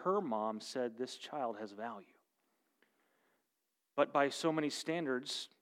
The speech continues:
even the Christian church would say, "Well, abortion is wrong except for rape and incest."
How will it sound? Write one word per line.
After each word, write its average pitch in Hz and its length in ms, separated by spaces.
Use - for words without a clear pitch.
even 156 280
the 160 60
Christian 156 440
church - 360
would 139 160
say, 127 300
"Well, 131 440
abortion 147 420
is 120 120
wrong 156 280
except 196 500
for 147 540
rape 123 220
and 127 100
incest." - 540